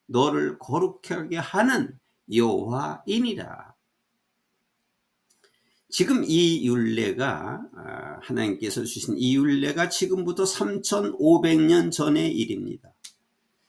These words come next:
삼천오백 년 전의 일인데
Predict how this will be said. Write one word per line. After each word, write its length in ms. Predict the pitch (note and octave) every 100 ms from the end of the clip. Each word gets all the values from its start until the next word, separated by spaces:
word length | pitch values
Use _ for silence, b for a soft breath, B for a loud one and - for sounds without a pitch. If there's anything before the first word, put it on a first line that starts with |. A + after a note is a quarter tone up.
| _ -
삼천오백 1000 | - A#3 A3+ - A3+ E3 F3 F#3 F#3+ F#3
년 280 | F#3+ F#3+
전의 420 | E3 F3 F3+ F3 D3+
일인데 760 | D3+ F3 D3 E3 G#3 A2+ A#2+